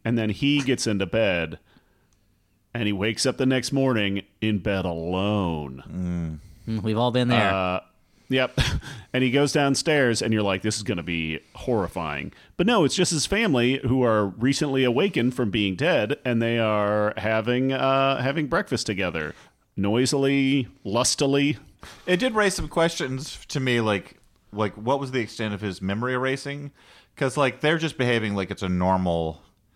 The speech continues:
Speaker 2: day.
Speaker 3: Yes.
Speaker 2: Like,
Speaker 3: Well, that's, and that comes up a little
Speaker 1: Yeah.
Speaker 3: bit. It, it comes up a little bit later that he has, they seem to have rebooted back to, like, literally the day after they died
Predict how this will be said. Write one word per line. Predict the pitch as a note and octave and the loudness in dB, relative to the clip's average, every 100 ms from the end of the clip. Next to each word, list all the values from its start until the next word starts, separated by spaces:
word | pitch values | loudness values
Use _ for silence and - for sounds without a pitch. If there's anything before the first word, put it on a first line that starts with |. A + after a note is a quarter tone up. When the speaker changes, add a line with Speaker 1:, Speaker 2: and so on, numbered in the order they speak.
| _ _ _ _ G#2 - | _ _ _ _ -18 -4
Speaker 2:
day. | G2 D#2 C#2+ - F#2+ _ _ _ - | -2 -2 -6 -12 -20 _ _ _ -2
Speaker 3:
Yes. | C3 A2+ G#2+ - - | 4 4 4 0 0
Speaker 2:
Like, | |
Speaker 3:
Well, | E3+ | 2
that's, | F3 G#3+ - | 4 2 0
and | F3+ | 2
that | F#3 - | 2 2
comes | F#3 E3+ | 0 2
up | E3+ | 2
a | E3+ | 4
little | E3 B2+ | 4 4
Speaker 1:
Yeah. | |
Speaker 3:
bit. | A#2+ - - _ - | 2 -4 -12 _ -4
It, | C#3+ A3 | -4 -2
it | E3+ F#3 E3 | -2 -2 0
comes | F#3+ F3+ | 0 2
up | E3+ | 0
a | C#3+ | 2
little | D#3+ D#3 | 2 2
bit | B2+ | 0
later | A#2+ A2 | 2 2
that | G#2+ G#2+ | 0 -2
he | - E3+ | 0 2
has, | D#3 - - - - | 2 0 -6 -14 0
they | E3+ F#3+ | 2 4
seem | - F#3 | 2 0
to | F3 | 2
have | D#3 B2 | 2 4
rebooted | D3+ D3 D3 C#3+ B2+ | 2 4 4 4 2
back | A2+ A#2+ - | 0 -2 -2
to, | - C3+ A#2+ | -2 0 2
like, | A2 F#2 - - _ _ _ _ - | 2 0 -4 -14 _ _ _ _ -4
literally | C#3 F3 D#3+ C3+ B2 A2 G#2 _ _ _ _ _ | 0 2 4 4 2 2 -2 _ _ _ _ _
the | A#2 A2+ A#2 | -6 0 0
day | A#2+ A#2+ A#2+ | 2 2 4
after | A2 G#2+ - A#2 F#2+ F2+ - | 2 -2 -2 0 0 -2 -2
they | G2+ | -2
died | G2 F2 D#2+ - | 0 -2 -4 -12